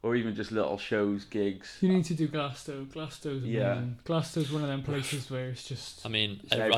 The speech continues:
Speaker 3: think
Speaker 1: everywhere.
Speaker 3: everyone
Speaker 2: It's the
Speaker 3: would
Speaker 2: best.
Speaker 3: if they could.
Speaker 1: Yeah.
Speaker 3: I've
Speaker 2: It's just
Speaker 3: applied.
Speaker 2: the best.
Speaker 1: I have
Speaker 3: Never,
Speaker 1: tried.
Speaker 3: never got.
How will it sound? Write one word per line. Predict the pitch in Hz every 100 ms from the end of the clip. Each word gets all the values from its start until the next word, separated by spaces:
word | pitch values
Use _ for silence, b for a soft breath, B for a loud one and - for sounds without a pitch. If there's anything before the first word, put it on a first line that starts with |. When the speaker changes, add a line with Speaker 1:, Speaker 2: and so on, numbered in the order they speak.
| 107
Speaker 3:
think | 104
Speaker 1:
everywhere. |
Speaker 3:
everyone | 127 120 117 110
Speaker 2:
It's |
the | 104
Speaker 3:
would | 113 98
Speaker 2:
best. | 98
Speaker 3:
if |
they | 98
could. | 98 107 90 90 - -
Speaker 1:
Yeah. | 127 113
Speaker 3:
I've | 107
Speaker 2:
It's | 147
just |
Speaker 3:
applied. | 113 98 95
Speaker 2:
the | 95
best. | 131
Speaker 1:
I | 117
have | 117 101
Speaker 3:
Never, | 98 95 95 95
Speaker 1:
tried. | 98 110
Speaker 3:
never | 107 98 98
got. | 95 95 98